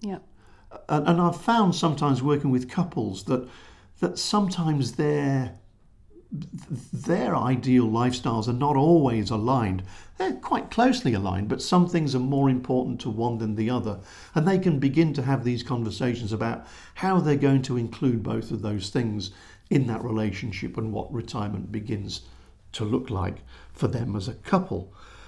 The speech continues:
Speaker 2: Um, so we plant that seed, and so the, I suppose the f-,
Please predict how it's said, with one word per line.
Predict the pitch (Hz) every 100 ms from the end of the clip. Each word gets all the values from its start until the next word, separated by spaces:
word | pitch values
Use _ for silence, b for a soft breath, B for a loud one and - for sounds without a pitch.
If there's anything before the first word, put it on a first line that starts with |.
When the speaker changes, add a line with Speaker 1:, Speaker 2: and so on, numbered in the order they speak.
| B
Speaker 2:
Um, | - 127 127 123
so | - 147
we | 139
plant | 139 175 165
that | 143 131
seed, | - 147 131 127 127 -
and | 143 139 135
so | - 175 160 147
the, | 143 156 135 - b b b b -
I |
suppose | 247 - 294
the | -
f-, | -